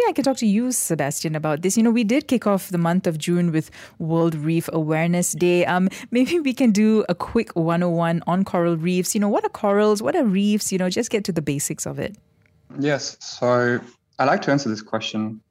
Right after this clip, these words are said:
Speaker 2: quite a lot because people are often confused whether corals are animals or whether they are plants, actually.
Speaker 1: Mm-hmm.
Speaker 2: And, uh, I like to put it in a kind of romanticized way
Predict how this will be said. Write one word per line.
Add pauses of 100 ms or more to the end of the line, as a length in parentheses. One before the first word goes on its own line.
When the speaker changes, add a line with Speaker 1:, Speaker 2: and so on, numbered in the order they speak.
(340)
Speaker 2:
quite
a
lot
because
people
are
often
confused
whether
corals
are
animals
or
whether
they
are
plants,
actually. (200)
Speaker 1:
Mm-hmm. (300)
Speaker 2:
And,
uh,
I
like
to
put
it
in
a (360)
kind
of
romanticized
way